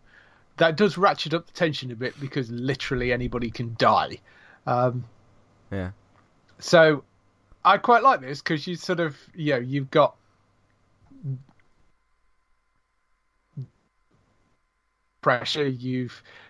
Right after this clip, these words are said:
Speaker 1: got Jadis going kind of, you know, full, um, tear everything apart kind of mode, and, um, Huck sort of stuck in the middle of it all.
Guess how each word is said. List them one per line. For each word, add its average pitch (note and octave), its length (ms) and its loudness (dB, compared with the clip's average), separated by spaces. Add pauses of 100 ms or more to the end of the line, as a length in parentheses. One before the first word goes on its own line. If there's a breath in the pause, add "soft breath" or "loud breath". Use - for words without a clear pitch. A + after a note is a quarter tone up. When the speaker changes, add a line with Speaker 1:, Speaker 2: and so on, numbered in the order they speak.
Speaker 1:
got - 280 -2
Jadis D3 400 2
going C3+ 400 0
kind B2+ 320 -2
of, B2 280 -8
you B2 140 -8
know, A2+ 140 -4
full, B2+ 560 -4 (500 soft breath)
um, A#2+ 500 -2 (140)
tear C3 280 4
everything B2 340 -4
apart C#3 420 2
kind C#3 260 0
of C3 120 -4
mode, E3 400 4
and, C3+ 340 -4 (480)
um, B2+ 460 -2 (420)
Huck - 340 -2
sort C#3 220 -2
of C3+ 100 -6
stuck - 320 0
in C3 100 -6
the B2 60 -10
middle D#3 300 0
of D3 140 6
it D3 140 2
all. C#3 540 0